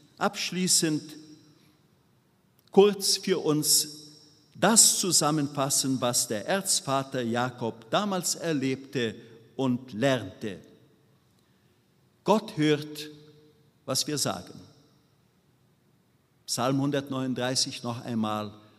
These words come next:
Gott ist allwissend und er hat ein gutes Ohr. Er hört, wenn wir ein Gelübde machen. Und er nimmt unser Wort äußerst ernst.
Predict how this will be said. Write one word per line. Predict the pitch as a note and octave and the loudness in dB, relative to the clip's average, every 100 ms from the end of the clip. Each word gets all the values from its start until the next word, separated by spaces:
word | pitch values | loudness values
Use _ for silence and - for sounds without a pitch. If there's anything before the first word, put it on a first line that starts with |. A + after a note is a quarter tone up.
| _ | _
Gott | - B2 - | -4 -4 -2
ist | C3+ - - | -4 -4 -2
allwissend | C3 B2+ B2 A#2+ - A#2 A#2 - - - _ _ _ | 0 0 -2 0 -2 -2 -6 -8 -20 -20 _ _ _
und | B2 | -6
er | C3+ | -2
hat | C3+ C#3+ | -2 0
ein | C#3 | 0
gutes | C#3 D3+ D3 C#3 - | 2 0 0 -2 -2
Ohr. | C3 A#2 F#2+ - - - _ _ | -2 -2 -4 -12 -20 -20 _ _
Er | B2+ B2 | -6 -2
hört, | C3 E3+ - - - - | 0 0 -2 -14 -18 -4
wenn | C3+ B2+ | 0 0
wir | C3 | 0
ein | C3 | 0
Gelübde | B2+ B2 C#3+ C3+ G#2 | 0 0 0 -2 -4
machen. | G#2 - A2+ F2+ - - _ _ _ _ - | -4 -8 -10 -10 -16 -20 _ _ _ _ -6
Und | C3+ | 4
er | D#3 | 8
nimmt | E3+ G#3+ - - - | 10 10 8 -4 8
unser | A3 C4 A#3 - D#3+ A#2+ | 12 12 12 8 6 8
Wort | E3 F3+ - - | 8 8 2 6
äußerst | F3 G#3 - F#3+ F3+ - - | 10 12 10 6 6 4 6
ernst. | F#3 G3 D3 - - - | 8 8 6 4 2 2